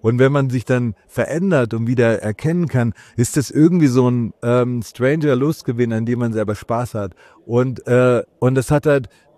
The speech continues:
in sechsunddreißig Stunden, als wir das eröffnet hatten, hatten wir, hatten halt vierzigtausend Bilder damit generiert. Also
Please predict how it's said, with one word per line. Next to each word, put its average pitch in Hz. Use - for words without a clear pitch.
in 120
sechsunddreißig 147
Stunden, 151
als 120
wir 123
das 120
eröffnet 143
hatten, 127
hatten 135
wir, 127
hatten 117
halt 127
vierzigtausend 143
Bilder 208
damit 110
generiert. 90
Also 120